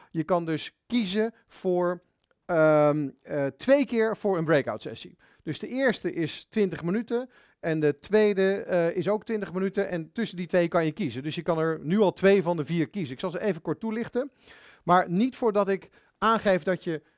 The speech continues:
na iedere breakout sessie of na de laatste breakout sessie,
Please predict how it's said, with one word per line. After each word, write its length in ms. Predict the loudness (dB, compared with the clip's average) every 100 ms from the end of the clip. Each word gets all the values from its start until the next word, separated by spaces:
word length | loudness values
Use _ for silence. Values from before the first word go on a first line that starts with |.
| _
na 440 | -6 -2 0 0 -2
iedere 380 | -2 0 0
breakout 480 | 2 2 4 2 0
sessie 280 | -2 -4 -6
of 120 | -4
na 260 | 0 0 0
de 360 | 2 2 2 0
laatste 540 | 2 2 2 -4 -6
breakout 460 | 0 2 2 0 -2
sessie, 440 | -6 -6 -8 -12